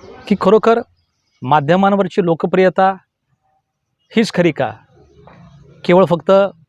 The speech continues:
संपर्क साधण्यामुळं, तुम्हाला सांगतो, लोकांचं हित साधता येतं का? याही महत्त्वाच्या गोष्टी आहेत.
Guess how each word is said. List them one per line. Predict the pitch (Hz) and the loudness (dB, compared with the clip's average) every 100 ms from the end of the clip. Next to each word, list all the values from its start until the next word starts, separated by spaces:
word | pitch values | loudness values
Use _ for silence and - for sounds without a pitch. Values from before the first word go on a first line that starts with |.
| - | -8
संपर्क | 170 156 190 196 | -6 -2 0 0
साधण्यामुळं, | 160 165 151 185 180 185 | 2 0 2 0 2 2
तुम्हाला | 180 180 160 | 0 0 0
सांगतो, | 175 165 | -2 -2
लोकांचं | 170 151 175 165 | -2 0 -2 -2
हित | 170 | -2
साधता | - 175 - 185 | 0 -2 2 0
येतं | 160 147 | 0 -2
का? | 131 110 - _ _ _ _ - - - - - _ 156 | -6 -8 -12 _ _ _ _ -20 -20 -20 -20 -20 _ -2
याही | 185 226 | 0 0
महत्त्वाच्या | 185 175 175 160 | -2 0 -2 -2
गोष्टी | 151 - | -4 -2
आहेत. | 131 | -4